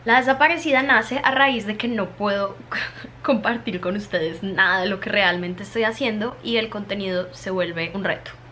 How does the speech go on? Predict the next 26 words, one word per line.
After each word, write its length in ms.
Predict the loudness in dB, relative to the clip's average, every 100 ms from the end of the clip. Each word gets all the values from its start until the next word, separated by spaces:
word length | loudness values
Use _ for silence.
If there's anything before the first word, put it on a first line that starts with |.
| -16
¿no? 220 | -6 -6 -6 -14 2
Pero 320 | 4 4 0 -4 -12 -8
hemos 200 | -6 -2
llegado 440 | 2 4 4 4
a 240 | 6 4 4
diciembre 460 | -4 -4 -4 -2 -2
del 140 | -2
dos 140 | -2 -4
mil 140 | -2
veintidós 600 | -2 -4 -2 0 0 -2 -8 -18 -6
y 320 | -2 -2 -4 -10 -8 -2
por 180 | 0
fin 180 | 0 2
ya 160 | 2 2
puedo 160 | 0
<laughs> 100 | 0
empezar 360 | 4 4 4 2
a 80 | 0
compartir 580 | -4 -4 -4 -4 -8 0
cosas. 480 | 2 2 -2 -10 -10
Entonces, 680 | -6 -2 -2 -2 -4 -6 -8 -4
por 140 | 0
eso 380 | 0 0 -6 -6 -10
estoy 240 | -6 -4
volviendo. 380 | -2 -2 -6 -6
Hola. 240 | -6 -4